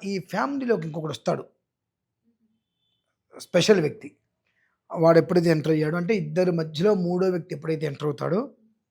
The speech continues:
మెత్త నాశనం అయిపోతుంది. దీనికి మూల కారణం ఎలా చెప్పాలంటే అమ్మా, ఇప్పుడు తప్పు అమ్మాయిది తప్పు ఉండదు, అబ్బాయిది తప్పు ఉండదు. ఇక్కడ అబ్బాయికి కాస్త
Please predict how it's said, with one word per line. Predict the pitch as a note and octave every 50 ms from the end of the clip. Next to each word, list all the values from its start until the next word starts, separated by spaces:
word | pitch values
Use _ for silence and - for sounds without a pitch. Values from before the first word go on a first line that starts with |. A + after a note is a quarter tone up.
| _ _ _ _ _ _ _ _ _ _ _ _ _ _ _ _ _ _ _ _ -
మెత్త | D3 - -
నాశనం | E3 D#3+ C#3+ A2+ D3
అయిపోతుంది. | D3 C3+ D3 C#3 - C#3+ C#3+ D#3+
దీనికి | E3 E3 D#3
మూల | D3+ D#3+ F#3+ G#3+
కారణం | G#3+ G#3+ G3 G3 F3
ఎలా | D#3+ E3+
చెప్పాలంటే | F3 E3+ D#3+ - D#3+ D#3 D3+ D3+
అమ్మా, | D3 D3 E3+ G#3 A3 F#3 - - - - - - - - -
ఇప్పుడు | _ - G#3+ C4
తప్పు | G#3+ E3+ - F#3 E3+ E3+ - - B3+ B3+ -
అమ్మాయిది | F3 E3 F3 F#3 G3 G3+ G3+ G#3 F#3 F#3+ G#3
తప్పు | D#3 F3+ F3 - - E3+
ఉండదు, | E3 E3+ E3+ E3+ E3+ G3+ A3+ -
అబ్బాయిది | D#3 C#3+ C#3+ E3+ E3+ E3+ E3 G#3
తప్పు | - - D#3 - -
ఉండదు. | D3+ C#3+ C3 B2+ B2 C3 - _ _ _ _ _ _ _ _ -
ఇక్కడ | E3+ - G3+ F#3+ F3+ E3 D#3+ D#3+ D#3+ D#3+ E3 E3+ - _ _ _ -
అబ్బాయికి | E3 E3 F3+ B3 B3+ - A#3+ G#3+ F3 - G3 F#3 E3+ E3+ E3+ E3+
కాస్త | F3+ F3+ - - - F3 E3+ E3 E3 E3 D#3+ E3 F#3